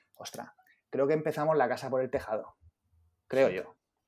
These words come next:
Speaker 1: Ah, mira, a, a día de hoy yo puedo dar clase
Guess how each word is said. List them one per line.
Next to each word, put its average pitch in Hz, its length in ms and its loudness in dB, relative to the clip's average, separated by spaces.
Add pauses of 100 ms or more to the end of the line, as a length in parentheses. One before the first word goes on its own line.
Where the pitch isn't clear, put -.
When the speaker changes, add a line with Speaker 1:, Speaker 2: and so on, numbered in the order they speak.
(300)
Speaker 1:
Ah, 123 320 0
mira, 131 340 0
a, 131 340 -2
a 131 60 0
día 151 160 4
de 185 120 2
hoy 233 260 0
yo 147 140 6
puedo 156 200 6
dar 139 200 6
clase 110 640 -6